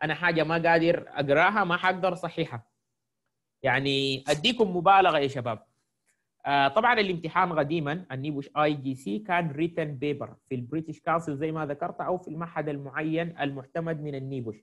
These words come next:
فكان انت بكون عندك ساعتين او ساعتين ونص لو ما كنت نيتيف سبيكر يعني، او الانجليش بتاعتك هي المذر، آه، تانج بتاعتك، فعندك ساعتين ونص. في خلال الساعتين ونص دي بدوك الامتحان وبدوك ورقه الاجابه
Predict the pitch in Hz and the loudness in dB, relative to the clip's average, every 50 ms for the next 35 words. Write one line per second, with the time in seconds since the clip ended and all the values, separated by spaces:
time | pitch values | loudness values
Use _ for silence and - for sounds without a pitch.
0 | _ _ _ _ _ _ _ _ - 143 - 185 185 185 190 185 185 175 165 - | _ _ _ _ _ _ _ _ -2 0 2 4 4 4 2 0 -2 -2 -2 -2
1 | - 185 180 156 151 180 180 165 175 208 208 - - - - - - 151 139 - | -4 -4 -4 -4 -4 -6 -2 0 0 0 0 -2 -12 -18 -16 -6 0 0 0 0
2 | - - - 165 175 190 214 - - - _ _ _ _ _ _ _ _ _ _ | 0 -2 2 4 6 6 4 2 0 -10 _ _ _ _ _ _ _ _ _ _
3 | _ _ - 175 196 196 180 156 - - - 170 139 - - - 180 180 180 170 | _ _ 4 4 6 6 4 2 -4 -6 -4 -4 -4 -4 -4 -2 0 0 2 0
4 | 165 151 147 170 175 175 - 151 139 139 139 156 156 156 156 151 139 - 131 127 | -2 -2 -4 -4 -6 -6 -6 -6 -4 -4 -2 -2 -2 0 -2 -4 -6 -6 -8 -6
5 | 131 147 139 143 127 - 131 117 117 - 143 135 - 135 127 131 131 131 131 127 | -6 -6 -6 -8 -10 -14 -14 -12 -8 -6 -6 -4 -2 -2 0 0 0 -2 -2 -2
6 | 131 135 131 127 131 131 123 123 120 117 120 - 110 131 127 131 131 120 - 135 | -2 0 0 -2 -4 -6 -8 -8 -10 -10 -12 -12 -12 -10 -10 -10 -12 -14 -10 -6
7 | 131 127 120 123 123 127 117 127 127 123 - _ _ _ _ _ - _ _ _ | -6 -6 -6 -6 -8 -6 -4 -4 -4 -6 -8 _ _ _ _ _ -20 _ _ _
8 | - - 127 127 120 120 - 143 139 139 127 123 117 - 143 - - - 196 208 | -6 -2 -2 0 0 -2 -2 -4 -4 -4 -6 -6 -4 -2 -2 -2 -2 -4 -6 -6
9 | - _ _ _ _ _ _ - - 170 196 208 208 190 - - 175 151 - - | -6 _ _ _ _ _ _ -2 0 0 0 2 0 0 0 0 -2 -2 -2 0
10 | - 196 196 190 180 165 160 165 160 160 - 143 131 - 139 139 139 139 131 - | 2 2 2 2 0 0 -2 -2 -4 -6 -10 -12 -8 -4 -2 -2 -2 -2 -4 -6
11 | 131 117 - 185 190 190 185 175 175 185 185 165 156 170 190 214 240 247 233 - | -8 -8 -6 -4 -4 -2 -2 -2 -4 -4 -4 -4 -2 -2 0 2 2 2 0 -2
12 | - 135 139 139 131 127 160 165 - 160 147 147 139 127 - 127 - - 180 202 | -6 -6 -6 -6 -4 -2 -2 -2 -2 -2 -4 -4 -6 -8 -12 -8 -2 0 2 2
13 | 233 240 202 160 139 135 135 160 160 160 160 160 143 151 151 143 135 110 - 135 | 2 2 0 -4 -4 -4 -6 -6 -4 -4 -4 -4 -4 -4 -6 -8 -10 -10 -10 -6
14 | 131 156 175 185 185 226 262 359 | -2 0 2 2 2 0 -2 -4